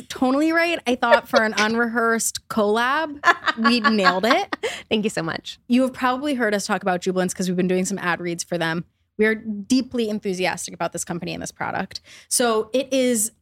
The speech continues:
Speaker 1: the most advanced scientific P M S mood relief supplement. In the past couple
Speaker 2: Most advanced.
Speaker 1: Most advanced. In the past, I wanna say year, maybe to two years, we've gotten pitched on a number of these.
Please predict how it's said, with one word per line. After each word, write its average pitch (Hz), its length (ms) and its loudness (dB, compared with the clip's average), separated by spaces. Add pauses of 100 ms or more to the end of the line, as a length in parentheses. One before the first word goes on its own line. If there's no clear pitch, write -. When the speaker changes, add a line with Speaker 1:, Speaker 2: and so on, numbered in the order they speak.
(140)
Speaker 1:
the 214 260 2
most 233 540 2
advanced 214 600 0
scientific 214 760 -2
P - 100 -2
M 185 160 0
S 180 220 -2
mood 180 240 -2
relief 180 340 -6
supplement. 147 500 -6 (920)
In 311 160 4
the 440 140 0
past 254 400 -2
couple 247 220 6
Speaker 2:
Most - 140 4
advanced. 190 520 0
Speaker 1:
Most 285 260 2
advanced. 247 420 -2
In 311 180 4
the 415 100 2
past, - 580 -4 (140)
I 226 80 2
wanna 220 160 2
say 233 100 0
year, 202 560 2
maybe 190 280 -2
to 175 80 -2
two - 180 -4
years, 190 240 2
we've 185 120 -4
gotten 190 220 0
pitched - 500 -4
on 190 120 0
a - 20 0
number 175 320 -2
of 214 140 -4
these. 277 420 0